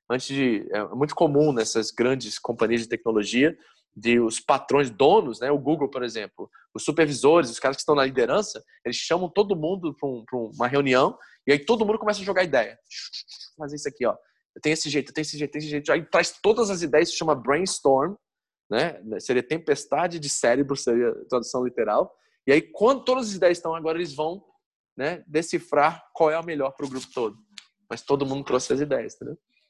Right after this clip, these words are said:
Então, isso é iniciativa. Então, todos nós precisamos trabalhar. Vamos dar um exemplo prático disso. Nós estamos aqui em Gifu hoje, nós temos uma,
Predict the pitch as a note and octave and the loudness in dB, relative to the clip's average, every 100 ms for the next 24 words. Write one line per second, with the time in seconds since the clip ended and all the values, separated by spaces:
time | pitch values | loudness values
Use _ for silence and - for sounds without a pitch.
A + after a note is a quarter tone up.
0 | _ _ D3 D3+ D#3+ - A3+ F3 - - | _ _ 4 4 4 2 2 0 -4 -10
1 | - - A2 A2+ D3+ - A3+ C4 G3 G3 | -10 -10 -6 -2 -4 0 2 4 2 0
2 | F#3+ - G3 - G#3+ G#3+ C3 - - _ | -2 -4 -4 -2 0 2 0 -4 -20 _
3 | - D#3 F#3+ F3+ D#3 D3 _ C#3 A2 - | -2 0 2 2 0 -6 _ 0 0 -4
4 | B2+ - - - A#2+ A#2+ C#3+ D3 E3+ E3+ | -14 -14 -16 -16 -12 -8 -4 -4 -4 -4
5 | E3 G#3 F3+ F3+ C3+ C3+ B2 B2 A2+ | -2 2 2 2 -2 -4 -4 -4 -6